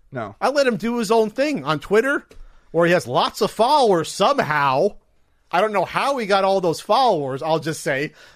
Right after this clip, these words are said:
Speaker 2: but there's a way you can get a bunch of followers.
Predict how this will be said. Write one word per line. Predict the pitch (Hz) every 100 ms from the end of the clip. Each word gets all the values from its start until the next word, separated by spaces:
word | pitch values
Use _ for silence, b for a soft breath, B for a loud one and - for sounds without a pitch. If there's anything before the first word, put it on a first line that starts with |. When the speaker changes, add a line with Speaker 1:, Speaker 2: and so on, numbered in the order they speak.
| B
Speaker 2:
but | 170
there's | 185 175
a |
way | 165 240
you | 247 240
can | 196
get | 214 226
a |
bunch | 160 196 247
of | 262
followers. | - 226 247 226 180 139 92 -